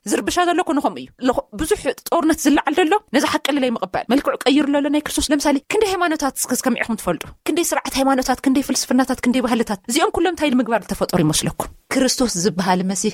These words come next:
ንኽሽፈን፣ ንኸይርአ። ካብ ባህሊ ጀምሩ፣ ካብ ስርዓት ጀምሩ፣ ካብ ፍልስፍና ጀምሩ፣ ኩሉ ንመንጋሪ ድዎ መሲልኩም ነቲ መስቀል ዝተሰቐለ ክርስቶስ ጋር ኢድዎ።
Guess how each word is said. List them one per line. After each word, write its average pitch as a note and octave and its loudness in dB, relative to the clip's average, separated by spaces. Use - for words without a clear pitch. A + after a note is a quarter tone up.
ንኽሽፈን፣ F#3 -2
ንኸይርአ። D3+ -4
ካብ B3 -2
ባህሊ C4 -2
ጀምሩ፣ G3+ 0
ካብ - -2
ስርዓት - -4
ጀምሩ፣ F#3+ 0
ካብ - -2
ፍልስፍና C4+ -2
ጀምሩ፣ G3+ 0
ኩሉ C#5 -2
ንመንጋሪ D4 0
ድዎ C#4+ 0
መሲልኩም G#3 -2
ነቲ - -6
መስቀል G#3 -2
ዝተሰቐለ - -4
ክርስቶስ - -2
ጋር C3+ -2
ኢድዎ። - 0